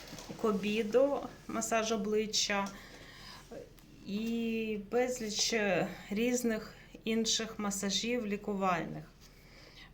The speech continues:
Е, я думаю, таку, такий курс ви не знайдете ніде, в жодній учельні, <laughs> крім поліціальної школи.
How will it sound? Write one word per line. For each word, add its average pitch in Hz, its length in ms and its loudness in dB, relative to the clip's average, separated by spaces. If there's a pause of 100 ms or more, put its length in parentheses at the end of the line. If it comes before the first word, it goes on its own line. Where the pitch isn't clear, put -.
(120)
Е, 202 420 0
я 240 200 6
думаю, 240 440 4
таку, 220 400 2
такий 240 420 0
курс 254 560 0
ви 226 280 4
не 233 160 6
знайдете 214 760 2
ніде, 202 720 4 (720)
в 190 140 -2
жодній 220 720 6 (800)
учельні, 208 760 6 (280)
<laughs> - 280 -14
крім 254 260 4
поліціальної 226 840 4
школи. 165 600 0